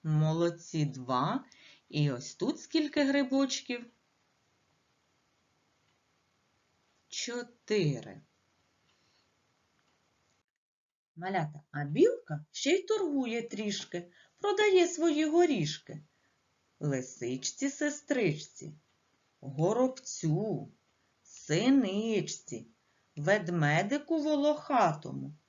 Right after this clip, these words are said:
та й зайчику вухатому. Усі ці звірі та птахи завітали до білочки по горішки. І ми з вами зараз визначимо, де хто знаходиться.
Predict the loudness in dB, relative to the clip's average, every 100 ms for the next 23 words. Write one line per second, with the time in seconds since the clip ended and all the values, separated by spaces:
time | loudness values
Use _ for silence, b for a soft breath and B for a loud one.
0 | _ _ _ 0 2 2 2 2 4 4
1 | 2 0 -4 -4 -4 -2 -2 -4 0 2
2 | 2 0 -6 -14 -16 -18 b b b -6
3 | -4 -4 -6 -6 -6 -6 -6 -6 -4 0
4 | -2 0 -2 -2 -6 -8 -6 -4 -4 -4
5 | _ _ -8 -2 0 -2 -2 -2 0 0
6 | -2 0 -2 0 -2 -2 -6 -8 -10 -4
7 | -4 -2 -4 -6 -8 -12 -20 -20 -20 b
8 | b b b -2 0 2 0 0 0 2
9 | 0 0 -2 -2 -6 -4 -2 -2 -2 -4
10 | -6 -6 -8 -8 b b b -6 0 0
11 | 0 -6 -4 -2 -2 -4 -6 -6 -8 -8
12 | -12 -20 _